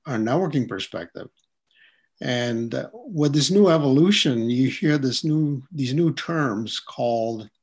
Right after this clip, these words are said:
the overlay and the underlay of the network. So with the overlay and underlay concept, the underlay actually refers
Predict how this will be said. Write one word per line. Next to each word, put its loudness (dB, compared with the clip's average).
the -6
overlay -2
and -8
the 0
underlay -4
of -8
the -6
network. -8
So 0
with 0
the 2
overlay 2
and 0
underlay 2
concept, -4
the 0
underlay 2
actually 0
refers 0